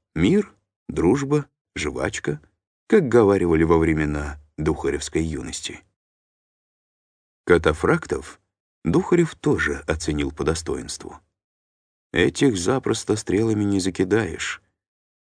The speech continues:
И союзники такие против ромеев были бы очень кстати. А вот законы здешние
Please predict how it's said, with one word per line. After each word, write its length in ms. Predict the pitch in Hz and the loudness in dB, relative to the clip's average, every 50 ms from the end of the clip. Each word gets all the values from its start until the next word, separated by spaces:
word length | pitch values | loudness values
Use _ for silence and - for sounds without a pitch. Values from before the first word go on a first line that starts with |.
| _ _ _ - | _ _ _ -2
И 120 | - - 156 | 4 4 4
союзники 680 | 151 - 147 139 127 135 165 160 160 160 151 - 147 | 4 4 2 2 4 4 2 2 2 2 2 2 2
такие 320 | 135 135 120 - 131 127 117 | 0 0 2 2 2 2 2
против 360 | 120 - 110 107 - 101 - | 2 0 0 0 0 -2 0
ромеев 540 | - 80 76 76 71 76 87 101 104 104 - | 0 0 0 0 -2 -2 -2 -2 -4 -6 -8
были 300 | - 71 76 76 73 76 | -8 -2 0 0 0 0
бы 220 | 73 80 85 85 - - | 0 0 -2 -2 -2 -4
очень 400 | - 80 73 73 - - 87 101 | -4 -4 -4 -4 -4 -4 -4 -4
кстати. 680 | 104 - - - - - - - - - - - - _ _ _ _ _ _ _ _ _ _ _ _ _ _ _ _ _ _ _ _ _ _ _ - | -6 -8 -10 -10 -8 -10 -10 -10 -10 -12 -14 -14 -14 _ _ _ _ _ _ _ _ _ _ _ _ _ _ _ _ _ _ _ _ _ _ _ 0
А 140 | 85 82 | 2 2
вот 180 | 76 76 76 78 | 4 2 0 0
законы 520 | 80 82 80 78 - - 151 135 104 82 | 2 0 -2 0 2 2 2 2 0 -4
здешние 600 | 76 71 71 67 65 - - - - 65 60 - | -6 -6 -4 -4 -4 -4 -4 -8 -8 -10 -12 -14